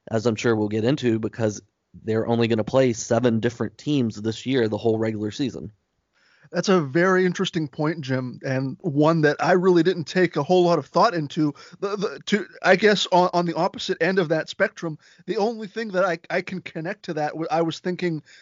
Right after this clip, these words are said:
Speaker 2: as I was reading through this information, was that it's, it's, it seems like it's an unfortunate foregone conclusion that the Penguins, and I'm sure various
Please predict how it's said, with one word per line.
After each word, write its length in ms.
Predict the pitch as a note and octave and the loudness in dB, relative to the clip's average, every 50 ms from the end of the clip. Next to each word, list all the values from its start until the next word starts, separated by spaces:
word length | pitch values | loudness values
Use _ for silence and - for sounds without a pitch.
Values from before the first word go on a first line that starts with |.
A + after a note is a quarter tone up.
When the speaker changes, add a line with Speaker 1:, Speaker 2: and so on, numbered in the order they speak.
| _ - - | _ -8 -2
Speaker 2:
as 220 | D3+ E3 D#3+ - | -2 0 2 2
I 80 | E3+ D#3+ | 2 2
was 180 | E3 D3 C3+ | 0 0 -2
reading 240 | D3+ D#3 F#3+ F#3+ E3+ | -4 -4 -4 -4 -4
through 160 | - - F3 | -4 -4 -2
this 160 | E3+ E3+ - | -2 -2 -2
information, 640 | F#3+ F3+ - - C#3+ E3+ G3+ G3+ - - D#3+ D3+ - _ _ - - _ _ _ - | -4 -6 -6 -6 -6 -4 -4 -4 -6 -6 -6 -8 -8 _ _ -20 -20 _ _ _ -2
was 180 | D3+ E3 D3+ | 0 0 2
that 240 | D3 E3+ D#3+ D#3 - - _ _ _ _ _ _ | 2 2 2 2 0 -4 _ _ _ _ _ _
it's, 320 | - G3 F#3 - - - - _ _ - | -6 -6 -6 -6 -10 -14 -18 _ _ 0
it's, 280 | F#3 F3+ - - - | 0 0 0 -4 -4
it 160 | - G3 - | -2 -2 -2
seems 340 | - - A#3+ A#3+ A#3+ G#3+ F3+ | -2 -2 -2 -2 0 0 2
like 240 | G#3+ G#3+ G3 F3+ - | 2 2 2 2 0
it's 140 | G3+ - G#3 | -2 -2 0
an 80 | G3 | 0
unfortunate 640 | G3+ F3 D#3 - - A#3 A#3+ - - G3 G3 G3 - - | 0 -2 -2 -2 -2 -2 -2 -2 -4 -4 -4 -6 -6 -2
foregone 480 | - G3 G#3 F#3 D#3+ F#3+ F3+ F3+ F3 | 0 0 2 2 2 2 2 2 2
conclusion 640 | - - D#3 C3+ - - F3 A#3+ B3 D#3+ D#3+ D#3 D#3 - _ - - - - | 0 -4 -8 -8 -6 -6 -4 -2 0 0 0 0 -2 -4 _ -18 -20 -20 -12
that 340 | D3+ C#3+ E3 E3+ E3+ D#3+ - | 0 2 4 4 4 2 0
the 80 | D3+ | -6
Penguins, 580 | - - - F3+ G3 G3 F#3 F3+ F3 E3+ D3+ - - - _ _ | -8 -4 -2 -2 0 2 2 2 2 2 0 -6 -12 -20 _ _
and 100 | E3+ E3+ | -2 0
I'm 140 | E3+ E3 E3+ | 0 0 0
sure 240 | D#3 - - B3 G3 | 0 -4 -4 -4 -4
various 640 | D3+ C3 E3+ G3 G3+ F#3+ F#3+ F#3+ E3+ D#3+ - - | 0 2 4 4 4 4 2 2 0 -2 -4 -6